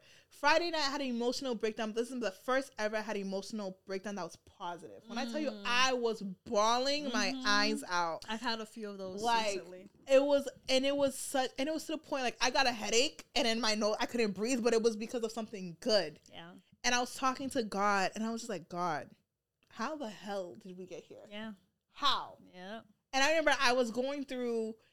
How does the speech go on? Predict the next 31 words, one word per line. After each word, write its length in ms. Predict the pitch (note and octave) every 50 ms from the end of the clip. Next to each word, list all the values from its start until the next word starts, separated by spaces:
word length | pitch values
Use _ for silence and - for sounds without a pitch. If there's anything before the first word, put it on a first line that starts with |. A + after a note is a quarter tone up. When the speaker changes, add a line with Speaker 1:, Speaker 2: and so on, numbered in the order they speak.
| _ _
Speaker 1:
'cause 120 | - - C4+
I 80 | C4+
feel 140 | C4 - F4+
like 140 | E4 D4+ -
once 260 | A3 A3+ A#3 A3+ -
you 80 | C#4 B3
graduate 560 | F#3+ F#3 F3+ F3 F#3+ G3 F#3+ G#3+ G#3 G3 -
college, 520 | - - - G3 F#3 F#3+ G3+ G3+ G3 G3 F3
life 240 | F3+ G#3 A#3+ - D#4+
is 120 | C4 -
just 220 | - G#3 F#3+ -
a 60 | F#3 E3
blur. 460 | D#3+ - C#3+ D3 D#3 D#3+ D3+ D3 D3+
Like, 180 | D#3 E3 - -
you 100 | G#3+ A3+
just, 240 | A3+ C4 A#3 - -
you 80 | A#3+
just 180 | G#3 B3+ A#3+ G#3+
don't 120 | A3+ A3
know 80 | G#3 G3+
what 120 | F#3+ F#3
to 100 | - G3+
do. 220 | E3+ - G3 F#3+ F#3
And 100 | G3 G3+
I 80 | G#3+
was 180 | A3+ A#3 A3 A3+
literally 320 | B3 C4 C4 C#4 C4+ B3+
went 260 | B3 A3+ A3+ G#3 G3 - - - - - - -
from 240 | - - A3 G#3 G3
twenty 420 | - - D#4 D#4 E4 F4 F4 - -
eighteen 680 | C4 C#4 C#4+ - - - - B3+ A#3 A3 G#3 G#3 G#3